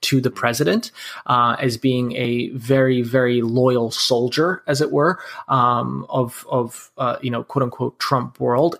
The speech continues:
And as such, um, having Mister Grenell take care of this portfolio and lead this portfolio, um, especially with all the kind of bravado that he has already done.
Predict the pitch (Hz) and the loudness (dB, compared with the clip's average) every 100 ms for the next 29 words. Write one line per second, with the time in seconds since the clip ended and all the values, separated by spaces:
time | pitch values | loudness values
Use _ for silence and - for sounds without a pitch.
0 | - 143 143 143 131 - - 131 151 - | -2 0 0 0 -2 -2 0 2 0 -2
1 | - - - - - - 135 131 127 127 | -4 -4 -12 -20 -12 -2 0 0 -2 -4
2 | 127 - - - 151 151 147 139 - 127 | -6 -10 -8 0 2 4 2 0 -2 -4
3 | 131 127 123 123 123 _ - 151 143 143 | -2 0 0 0 -2 _ -6 -2 -2 -4
4 | - - 151 139 123 127 - - 135 - | -12 -2 2 4 2 -2 -6 -6 -6 -6
5 | - 185 196 151 131 123 123 123 131 196 | -2 2 4 4 2 0 -4 -2 0 0
6 | 165 139 - 135 135 - - 123 123 117 | 2 -2 -2 -6 -6 -6 -2 0 2 0
7 | 117 - - - - 135 127 - - - | -2 -4 -16 -18 -4 0 0 -2 -4 0
8 | 139 - 131 123 120 131 127 113 - 123 | 0 2 2 2 0 2 2 0 -4 -4
9 | 120 113 131 120 123 139 127 113 120 120 | -2 -4 -2 2 4 4 4 2 0 0
10 | 117 117 113 113 110 135 160 151 135 | 0 -2 -2 -4 0 2 2 2 0